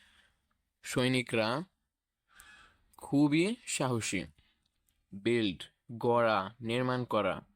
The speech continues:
They built a new house। তারা একটি নতুন বাড়ি তৈরি করেছিল বা নির্মাণ করেছিল। বিজি, ব্যস্ত। My father is busy now। আমার বাবা এখন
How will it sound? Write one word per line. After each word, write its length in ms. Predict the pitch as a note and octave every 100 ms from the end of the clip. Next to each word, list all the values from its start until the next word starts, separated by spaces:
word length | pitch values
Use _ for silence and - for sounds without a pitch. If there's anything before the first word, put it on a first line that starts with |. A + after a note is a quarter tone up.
| _ _ - -
They 140 | B2+
built 380 | B2 A#2 B2 -
a 320 | - A2+ C3+ E3 -
new 180 | A#2+ B2+
house। 420 | B2 G#2 F#2+ -
তারা 180 | A#2 A#2
একটি 240 | A#2+ -
নতুন 360 | C3 C3+ E3 C#3 -
বাড়ি 340 | A2+ B2 B2+
তৈরি 260 | C3 A#2+ A2
করেছিল 520 | G#2 G2+ - G#2 F2+ - _
বা 100 | -
নির্মাণ 360 | C3 C#3 C#3+ C#3
করেছিল। 500 | B2 G#2+ - G#2+ F#2 - _ - - - _ _ _ _ _ _ -
বিজি, 600 | G#2+ B2 B2 A2+ G2 G#2+ _ _ _ _ _ _ _ -
ব্যস্ত। 500 | A#2+ B2 C3 - A#2+ F#2+ - _ _ _ _ - - _ _ _ _ A#2+
My 180 | A#2+
father 580 | A#2+ B2+ B2+ C#3+ D3 C3+
is 60 | C#3 C3
busy 300 | B2+ C3 A#2
now। 320 | G#2+ F2+ C2 - _ _ -
আমার 200 | A#2 A#2
বাবা 280 | B2+ C#3
এখন 420 | B2+ G#2+ A#2+ C#3+